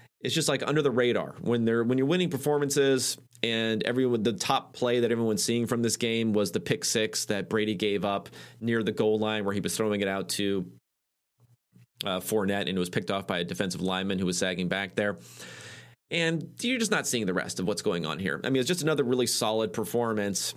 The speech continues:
against a poor opponent. You know, the ninetieth percentile the Bucks had in their run and their drop back efficiency. Uh, eighty-five grade for Brady, despite the ugly pick six, and his grade now on the season, ninety-two point one,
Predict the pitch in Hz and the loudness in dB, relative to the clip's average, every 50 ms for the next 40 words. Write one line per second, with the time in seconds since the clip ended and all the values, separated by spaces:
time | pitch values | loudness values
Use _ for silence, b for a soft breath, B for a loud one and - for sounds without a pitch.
0 | - _ - 113 101 107 92 107 90 - 120 113 110 98 87 - - 113 110 110 | -10 _ -6 -4 -4 -2 -2 -4 -2 0 2 2 2 2 0 -2 -2 -2 0 0
1 | 110 104 - B B B B B B B B _ 107 110 101 110 113 123 127 135 | 0 -2 -4 B B B B B B B B _ -6 -2 0 0 0 2 2 2
2 | 135 131 135 - 127 117 - 131 123 123 117 127 117 117 117 113 113 110 104 104 | 0 0 0 -2 -2 0 2 0 0 0 0 2 2 2 2 2 0 0 0 0
3 | 101 87 113 110 107 - - - 120 107 104 101 104 90 - 104 101 101 101 98 | -2 0 0 -2 0 -2 -4 -2 -2 0 0 -2 -2 -2 -2 0 0 0 0 0
4 | 98 107 110 110 110 107 107 107 - - - - 101 101 98 101 98 98 98 95 | 0 0 0 0 0 0 0 0 -2 -4 -4 -4 -2 -2 0 -2 -2 0 0 0
5 | 87 87 90 90 90 87 - - - _ - - 117 113 104 - 113 107 107 104 | 2 2 2 2 0 0 -2 -4 -12 _ -2 0 0 0 0 0 -2 -2 -2 -2
6 | - 98 - - 110 107 - 95 90 - - 110 107 104 101 - - _ B B | -4 -6 -2 -2 -2 -2 -2 -4 -4 0 0 0 0 0 -4 -6 -16 _ B B
7 | B B B B B _ _ _ _ _ _ _ _ 92 101 98 95 95 92 - | B B B B B _ _ _ _ _ _ _ _ -8 -4 -4 -2 -2 -2 -2
8 | - - 135 135 135 135 139 127 120 117 107 - 120 120 120 120 110 - 117 107 | 0 0 0 0 0 0 2 2 2 0 0 0 0 2 2 2 0 -2 -2 -2
9 | 90 101 117 123 131 131 127 131 123 95 107 - - 120 113 107 90 107 95 104 | 0 0 0 2 2 2 0 0 0 0 -2 -2 -2 0 -2 0 0 0 0 0
10 | 95 101 98 95 92 - 123 - - - - 147 143 139 139 - - - 98 113 | 0 -2 -2 -4 -2 -4 -4 -4 -2 0 2 2 2 2 0 -2 -2 -2 -2 -2
11 | 110 120 120 113 101 - 120 127 127 127 127 120 120 117 113 110 107 104 104 - | 0 0 -2 -2 0 0 2 2 4 2 2 2 0 0 0 0 0 0 0 0
12 | - 127 123 107 117 117 110 110 120 127 127 123 123 120 - - 107 110 123 120 | 2 2 2 2 2 0 2 0 0 0 0 0 0 -2 -2 -4 -2 0 0 0
13 | 110 95 98 104 107 107 104 104 104 | 2 2 2 2 2 2 0 0 -2